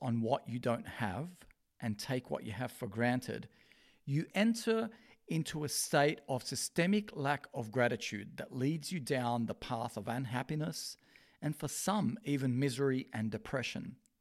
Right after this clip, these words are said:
Did you also know that in this negative state, research shows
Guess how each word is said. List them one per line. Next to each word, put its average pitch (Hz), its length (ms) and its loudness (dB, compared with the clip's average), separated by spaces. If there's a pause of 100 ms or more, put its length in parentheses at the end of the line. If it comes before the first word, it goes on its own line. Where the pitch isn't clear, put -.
(420)
Did 247 220 6
you 214 160 10
also 226 380 10
know 117 260 4
that 127 320 6
in 240 220 10
this 233 200 8
negative 190 440 8
state, 110 640 0
research 180 680 8
shows 139 720 6